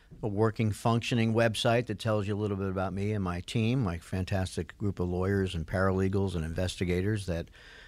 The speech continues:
uh, we, we work a lot, and we like to work on people's cases and try to help 'em. But just like Bruce, uh, if you've got a case or an in-, a question that I can't handle or answer with a real good answer, I'm gonna send you to somebody that, that can.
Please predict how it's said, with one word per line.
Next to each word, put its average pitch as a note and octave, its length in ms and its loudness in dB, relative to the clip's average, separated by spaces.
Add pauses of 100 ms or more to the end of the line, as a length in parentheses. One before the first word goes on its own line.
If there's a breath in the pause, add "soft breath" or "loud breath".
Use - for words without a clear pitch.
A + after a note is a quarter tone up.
(160 loud breath)
uh, G2+ 280 4
we, B2+ 260 4
we B2+ 220 2
work D#3 240 2
a D3+ 40 0
lot, F3 380 2
and A#2+ 160 2
we C#3+ 120 2
like D3 180 -2
to D3 60 -8
work D3+ 240 -4
on C#3+ 160 0
people's D#3 360 -4
cases D#3 420 -4
and C3 80 -2
try C#3+ 180 -2
to C3 60 2
help D3+ 200 0
'em. D3+ 100 2
But D3+ 120 2
just G#3 240 -2
like F#3+ 160 0
Bruce, A#2+ 340 0 (540 soft breath)
uh, A2+ 260 0
if G2+ 80 -2
you've A#2+ 120 0
got C3+ 180 2
a B2 40 -2
case C#3 420 0
or A2+ 80 4
an A#2 140 4
in-, C3 220 0
a B2 60 -4
question C3 500 0
that A2+ 200 -2 (100)
I B2 160 -4
can't B2+ 340 -2
handle B2+ 420 0
or A2 200 0
answer B2+ 560 -2 (220)
with G#2+ 140 2
a G#2+ 60 4
real B2 220 4
good A#2+ 180 4
answer, B2 360 2
I'm A2+ 120 0
gonna A2 160 0
send A2+ 280 -2
you A2 80 -4
to A2 100 -6
somebody A#2+ 440 -4
that, A#2 160 -4 (200)
that A#2 160 -4
can. A#2+ 360 -2